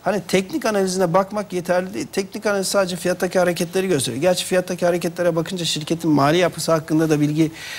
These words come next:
sahibi oluyorsun ama, ama öyle üstün körü bir şey yapmak istemiyorum. O yüzden de ben izleyicilerime hep diyorum ki, hisse sorunlarınız için size ben zaten bedava, kendim cebimden parasını ödeyerek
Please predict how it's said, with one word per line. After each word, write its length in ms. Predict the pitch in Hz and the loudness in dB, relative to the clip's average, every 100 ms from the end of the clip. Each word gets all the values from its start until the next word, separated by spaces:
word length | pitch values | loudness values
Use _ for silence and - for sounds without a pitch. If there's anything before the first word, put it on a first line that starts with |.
| - | -10
sahibi 360 | - 151 147 156 | 0 2 4 2
oluyorsun 380 | 165 165 135 170 | 2 2 0 0
ama, 280 | 294 175 - - - - - - | 2 2 -2 -16 -20 -20 -20 -4
ama 200 | 214 247 | 0 2
öyle 220 | 196 214 | 2 2
üstün 360 | 185 170 - 262 | 0 -2 -2 0
körü 240 | 220 202 | 2 2
bir 60 | 190 | 0
şey 160 | 202 | 0
yapmak 260 | 196 190 196 | 0 0 -2
istemiyorum. 340 | - 170 123 117 | 0 0 2 2
O 100 | 285 | 2
yüzden 320 | 262 190 139 | 4 4 2
de 120 | 147 | 2
ben 120 | 202 | 0
izleyicilerime 640 | 190 180 185 175 180 175 175 | 0 2 2 2 2 2 2
hep 140 | 170 | 0
diyorum 280 | 165 214 285 | 2 2 0
ki, 140 | 131 127 - - - - | -4 -8 -16 -20 -20 -10
hisse 260 | 185 180 226 | -4 0 2
sorunlarınız 680 | 214 208 196 190 202 226 214 | 4 2 4 2 2 0 2
için 320 | 139 160 196 - - - | 2 0 -4 -6 -20 -12
size 300 | - 226 185 | -2 0 4
ben 180 | 208 208 | 4 2
zaten 460 | 208 185 180 175 | 2 0 0 0
bedava, 500 | 202 196 165 127 113 - - | 2 4 4 4 -2 -8 -8
kendim 360 | - 196 208 196 | 0 0 0 0
cebimden 420 | 180 185 190 185 | 0 2 0 0
parasını 420 | 180 185 180 190 | 0 0 0 0
ödeyerek 600 | 180 151 120 117 - - | 0 2 2 0 -4 -8